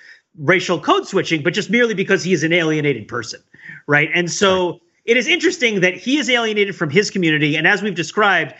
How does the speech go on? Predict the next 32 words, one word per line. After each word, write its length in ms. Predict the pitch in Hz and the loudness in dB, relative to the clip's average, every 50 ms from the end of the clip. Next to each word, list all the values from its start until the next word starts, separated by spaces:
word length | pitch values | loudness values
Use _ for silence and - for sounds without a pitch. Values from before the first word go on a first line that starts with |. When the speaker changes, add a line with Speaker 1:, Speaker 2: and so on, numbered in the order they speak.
| - - _ _ _ | -20 -20 _ _ _
Speaker 1:
he 120 | - 202 | -2 -2
is 140 | 190 - 147 | -2 0 2
not 240 | 180 202 233 - - | 0 0 0 -2 -6
somebody 360 | - 214 196 175 185 175 160 | -8 -8 -6 -4 -4 -4 -2
who 140 | - 160 185 | -2 -2 -2
ends 260 | - 180 180 185 147 | -2 0 0 0 0
up 140 | 185 180 - | -2 -2 -4
finding 560 | - - 277 320 349 311 247 180 170 151 131 | -2 0 2 2 2 2 0 0 -2 -2 -2
his 160 | 117 139 131 | -6 -8 -8
community 440 | - - 156 147 147 139 143 135 139 | -6 -4 -2 0 0 0 0 0 0
or 140 | 160 160 180 | 2 2 2
even 200 | 220 208 202 180 | 0 0 -2 -4
finding 340 | - - 196 196 185 175 170 | -2 0 0 2 0 0 -2
other 160 | 175 156 156 | -2 -4 -4
people 220 | 139 151 147 147 | -4 -4 -2 -2
generally, 640 | 135 - 233 262 247 202 156 139 131 131 131 123 - - - - - - _ _ - | 0 2 2 2 2 0 0 2 2 0 0 0 -4 -10 -16 -20 -20 -20 _ _ 0
but 240 | 269 277 254 202 165 | 2 2 2 0 0
he 80 | 170 | 0
has 140 | 214 202 156 | 0 0 0
this 140 | 175 160 - | -4 -6 -4
relationship 300 | 202 208 190 190 - 156 | -2 -2 -2 -4 -6 -8
with 80 | 170 | -8
his 140 | 147 127 - | -8 -8 -8
child, 600 | - - 254 277 254 220 185 170 165 160 156 151 - - - - - _ - | -4 -2 0 2 2 2 0 0 0 -2 -4 -6 -12 -20 -20 -20 -8 _ 0
and 120 | 180 180 | 0 2
the 60 | 196 | 0
child 420 | 190 - - 262 269 247 220 208 185 | 0 0 2 2 2 2 2 0 -2
is 100 | 165 147 | -4 -4
from 160 | - 160 - - | -8 -10 -4 0
outside 380 | 285 381 415 - - 247 214 165 | 0 0 0 0 -2 -2 -2 -2
the 60 | 170 | -4
community, 600 | 160 - 175 170 170 165 160 160 151 151 147 147 | -6 -4 -2 -2 0 2 2 0 0 0 -4 -6